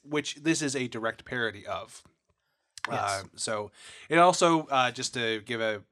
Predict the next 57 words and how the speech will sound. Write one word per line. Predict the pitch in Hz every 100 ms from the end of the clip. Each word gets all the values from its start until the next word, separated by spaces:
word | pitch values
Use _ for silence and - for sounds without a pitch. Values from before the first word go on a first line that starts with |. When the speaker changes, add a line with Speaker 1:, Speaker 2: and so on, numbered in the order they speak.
| _
Speaker 1:
uh, | 110 101 101
emphasis | 123 120 107 107
at | 101
the | -
top, | - 127 117
there | -
were | 95
no | 95 135 165
Jawas | 143 135 131 127
harmed | - 120 120 117
in | 104
the | 92
making | 92 92 98
of | 90
this | 90 -
film. | - - _ _ _ _ - _
<laughs> | - - 151 - 143 - 143 151 131
Speaker 2:
Well, | 135
I | 160 190
can | 185 170 156 151
sleep | - - 170 165
a |
lot | 135 131
easier | 127 120 110 104
now. | 98 104 98 -
Speaker 1:
<laughs> | 127 123 -
That's | 135 -
fair | 131 113
enough. | 107 98
So | - 135
I | 147
have | 175 175
a |
little | 165 175
synopsis | 170 156 139 127 120 107
about | 104 95
this. | 104 95 - - - -
Troops | - 196 233 190
is | 143
a |
nineteen | 127 135 190 226 220 202
ninety-seven | 185 185 180 165 147 139
short | 131 - 180 190
mockumentary | 151 147 147 131 127 117
film | 101 113 107
directed | 107 120 117
by | 113
Kevin | 101 139 165
Rubio | 143 127 110 104
that | 98 95
debuted | 120 156 147 139
at | 110
the | -
San | - 127 202
Diego | 226 196 185
Comic-Con | 170 175 160 147 143 135 131 -
International | 254 240 190 143 - 107 95